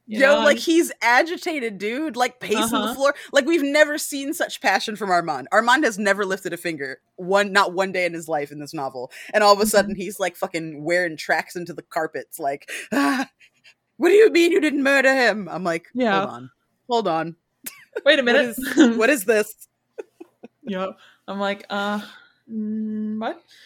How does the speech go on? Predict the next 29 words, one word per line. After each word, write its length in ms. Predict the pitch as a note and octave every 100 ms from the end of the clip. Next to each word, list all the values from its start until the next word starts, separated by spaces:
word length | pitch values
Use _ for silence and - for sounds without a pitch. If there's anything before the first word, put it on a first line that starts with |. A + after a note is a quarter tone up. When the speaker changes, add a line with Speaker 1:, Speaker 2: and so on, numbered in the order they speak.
| - _ _
Speaker 1:
And 180 | G#3 G3+
then 340 | F#3 G#3+ A3+
you 160 | - G#3
can 140 | G#3
do 60 | G#3
your 140 | G3 F#3+
big 220 | G3 F#3+
reveal 380 | F#3 F#3 F3+ D#3
if 100 | F3
you'd 160 | D#3+ D#3
like. 360 | C#3 A3 - _ _ _ _ -
Speaker 2:
Oh 100 | C3+
my 140 | A#2+ A#2
God. 640 | B2 A#2+ B2 B2 B2 B2 _ _ _ _ _ _ _ _ -
Dear 220 | F#3+ F3+
readers, 600 | D3+ C#3 C3 C3 - - - -
ah. 1160 | D3 F3 E3 D#3+ D#3 C#3+ C#3+ B2+ C3+ C3 A#2+ B2+ _ _ - - _
So 360 | - - D#4+ A#3+
Armand's 460 | G3+ G3 E3 F#3+ E3
like, 400 | D3 C#3+ - _ _ _ _ _
"Well, 140 | F3 F3+
I 60 |
thought 340 | - - F#3+ D#3
Lestat 480 | D#3 - E3 D#3
would 100 | B2
have 120 | B2+ -
told 260 | C3 C3
you 80 | A#2
something." 500 | - A#2 B2 B2